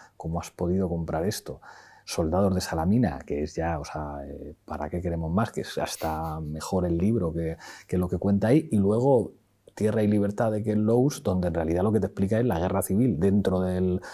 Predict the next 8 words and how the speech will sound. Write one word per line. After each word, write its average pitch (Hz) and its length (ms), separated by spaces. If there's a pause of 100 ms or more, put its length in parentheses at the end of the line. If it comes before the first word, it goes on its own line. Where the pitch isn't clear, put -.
(120)
bando 98 340
republicano 98 800
y 90 160
desde 156 480
la 156 100
perspectiva - 520
orwelliana 92 680
de, 90 300